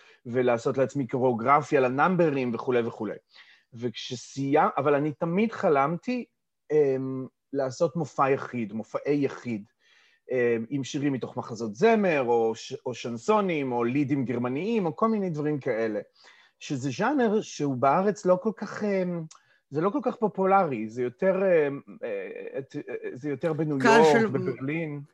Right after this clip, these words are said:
Speaker 2: כן, ובכלל, אנחנו בארץ גם שוק קטן, ויש, אה, צחי סיטון ומשה בייקר. אכן, אכן.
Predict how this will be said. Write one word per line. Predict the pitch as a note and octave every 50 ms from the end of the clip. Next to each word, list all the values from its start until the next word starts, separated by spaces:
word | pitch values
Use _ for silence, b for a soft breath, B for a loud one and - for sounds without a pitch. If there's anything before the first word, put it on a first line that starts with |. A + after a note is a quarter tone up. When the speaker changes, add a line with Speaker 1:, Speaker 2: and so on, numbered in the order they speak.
| _ _ _ -
Speaker 2:
כן, | - F3+ E3 D#3+ D#3+ D#3 D3 C#3 - _ _ _ _ _ _ - _ _ _ _
ובכלל, | B2 C#3 D#3+ E3 D#3+ D#3+ D#3+ D#3+ D#3+ D#3+ E3 E3 E3 E3 C#3 A2+ - D3 E3 E3+ E3+ - F#3 G3+ G#3 G3 E3 C#3+
אנחנו | C#3+ C#3 C#3+ D3 C#3 B2 C#3+ D3 C3+
בארץ | C3 C#3+ C#3+ D3 D#3 D#3+ C3+ B2
גם | C#3+ C#3 B2+
שוק | - C#3+ B2+ -
קטן, | D3 C#3+ - A3+ G3 F3 D#3 C#3
ויש, | A#2+ B2 A#2+ A#2+ A#2+ - - C3+
אה, | A#2+ A#2+
צחי | A#2+ - B2 - D3 C#3+
סיטון | - F3+ F3+ F3 - A3+ G3+ F#3 D#3+ B2+
ומשה | B2+ C3 B2 A#2+ - C#3
בייקר. | C3 F#3 G3+ G3+ G3+ G3+ - F3+ E3 E3 E3+ b b b b b b b b b
אכן, | G3+ G3 - B3 A#3 A#3 -
אכן. | F3+ E3+ - E3+ D#3+